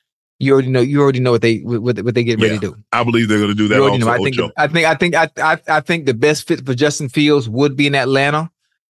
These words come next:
Speaker 1: You know, uh, it would be a beautiful, a beautiful relationship between him and Kyle Pitts and Drake London and Bijan Robinson.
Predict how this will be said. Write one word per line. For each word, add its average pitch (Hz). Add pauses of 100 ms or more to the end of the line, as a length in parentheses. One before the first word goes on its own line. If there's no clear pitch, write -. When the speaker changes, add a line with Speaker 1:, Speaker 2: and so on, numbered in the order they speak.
Speaker 1:
You 131
know, 143
uh, 123
it 143
would 139
be 127
a -
beautiful, 113
a 117
beautiful 143
relationship 147 (280)
between 135
him 151
and 127
Kyle 156
Pitts 147
and 131
Drake 139
London 143
and 120
Bijan 139
Robinson. 143